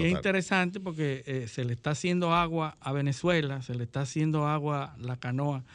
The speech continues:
Speaker 2: a Cuba. Sin embargo, hay otros países donde está triunfando el
Speaker 1: Pero,
Speaker 2: socialismo.
Speaker 1: pero déjame decirte una cosa. Se le está haciendo agua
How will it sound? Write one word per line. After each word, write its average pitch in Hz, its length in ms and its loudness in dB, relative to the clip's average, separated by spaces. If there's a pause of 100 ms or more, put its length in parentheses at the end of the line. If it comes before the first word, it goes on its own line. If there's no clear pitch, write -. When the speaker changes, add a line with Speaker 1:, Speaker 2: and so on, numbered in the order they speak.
(500)
Speaker 2:
a 139 420 0
Cuba. 156 440 2 (880)
Sin 160 240 2
embargo, 175 600 4
hay 151 220 2
otros 170 300 2
países 175 340 2
donde 156 280 2
está 156 260 -2
triunfando 147 680 -4 (380)
el 131 100 -6
Speaker 1:
Pero, 113 140 4
Speaker 2:
socialismo. 143 500 0
Speaker 1:
pero 101 220 4
déjame 104 280 0
decirte 101 260 -2
una 98 120 -2
cosa. 82 360 -4 (480)
Se - 180 -2
le 82 80 2
está 82 160 0
haciendo 113 380 2
agua 76 360 -4